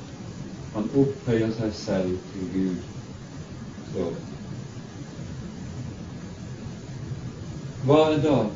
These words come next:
det kristne, det som er godt i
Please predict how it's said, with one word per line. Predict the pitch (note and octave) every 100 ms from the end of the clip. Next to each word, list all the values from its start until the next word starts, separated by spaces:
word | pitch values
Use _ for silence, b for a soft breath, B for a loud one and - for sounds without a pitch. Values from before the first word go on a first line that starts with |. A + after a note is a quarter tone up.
| - A2+
det | A2
kristne, | - C3+ - - - F#2+ F2 E2+ - - - -
det | B2+ B2+
som | B2 A2+
er | G#2+ -
godt | C3 C3 - - -
i | A#2+